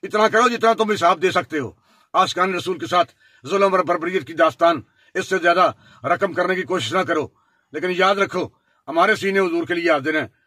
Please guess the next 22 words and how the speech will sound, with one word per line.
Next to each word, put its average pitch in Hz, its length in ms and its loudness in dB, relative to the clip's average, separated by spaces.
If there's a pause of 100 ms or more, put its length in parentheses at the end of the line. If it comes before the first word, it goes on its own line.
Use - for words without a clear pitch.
(160)
हमारी 165 240 0
गर्दनें 160 360 -2
हाजिर 143 220 -2
हैं। 139 180 -6 (240)
हम 196 120 -2
हुजूर 175 260 -2
की 156 100 -8
इज्जत 156 180 -6
और 156 140 -4
नमूस 160 240 -4
पर 139 60 -12
पहरा 151 200 0
देने 147 200 -6
के 147 100 -4
लिए 143 280 -6 (340)
हर 147 160 -2
लम्हा 170 400 2 (300)
आखिरी 165 300 0
दम 165 240 0
तक 170 120 -2
तैयार 160 500 0
हैं। 147 160 -4